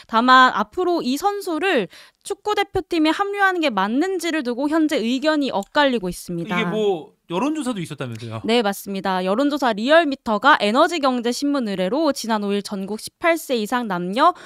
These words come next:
Speaker 1: 오백이십육 명을 대상으로 물은 결과
Speaker 2: 네.
Speaker 1: 이 선수를 국가대표 선발하는 데 찬성한다는 의견이 사십육 점 구 퍼센트,
Speaker 2: 음.
Speaker 1: 반대한다는 의견이 사십 점 칠 퍼센트로 나타났습니다.
Speaker 2: 아,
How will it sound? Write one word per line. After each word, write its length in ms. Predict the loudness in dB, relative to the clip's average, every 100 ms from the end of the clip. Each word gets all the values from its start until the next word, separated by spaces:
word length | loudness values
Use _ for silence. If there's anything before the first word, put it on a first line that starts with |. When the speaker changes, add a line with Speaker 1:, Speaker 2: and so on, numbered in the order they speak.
| -14
Speaker 1:
오백이십육 640 | -2 0 2 0 -2 -2 0 2
명을 240 | 2 2
대상으로 400 | 0 -2 -4 -6
물은 320 | -6 -6 -6
결과 480 | -4 -4 4 6 6
Speaker 2:
네. 280 | 0 -14 -8
Speaker 1:
이 100 | -2
선수를 520 | 0 0 0 0 0
국가대표 480 | -2 0 0 2 -2
선발하는 580 | -2 2 4 4 4 0
데 80 | -2
찬성한다는 840 | -2 -6 -2 0 2 2 2 2
의견이 440 | 0 -2 -2 -2 -4
사십육 480 | -4 -4 0 -2 0
점 160 | 0
구 120 | 0
퍼센트, 580 | 0 0 0 -2 -4 -4
Speaker 2:
음. 240 | -6 -14 0
Speaker 1:
반대한다는 640 | 2 6 6 6 4 2 2
의견이 340 | -2 -2 -2
사십 360 | -2 -6 -6 -2
점 180 | -2 0
칠 200 | -4 0
퍼센트로 560 | 0 0 -2 -2 -2
나타났습니다. 760 | -2 -4 -6 -6 -8 -8 -6
Speaker 2:
아, 40 | -6